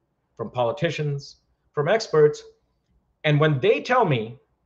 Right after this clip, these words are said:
the best way to get security is through tariffs or through shutting down immigration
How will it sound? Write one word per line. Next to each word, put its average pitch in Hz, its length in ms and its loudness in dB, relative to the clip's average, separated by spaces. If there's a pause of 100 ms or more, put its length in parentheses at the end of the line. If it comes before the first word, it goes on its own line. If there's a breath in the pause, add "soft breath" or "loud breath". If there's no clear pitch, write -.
(260)
the 117 60 -8
best 190 360 4
way 208 160 6
to 190 80 2
get 160 220 -2
security 147 720 -4
is 156 240 0
through 151 500 -4 (260)
tariffs 117 640 -6 (380)
or 160 240 0
through 156 200 -8
shutting 160 360 -2
down 143 240 -2
immigration 123 600 -8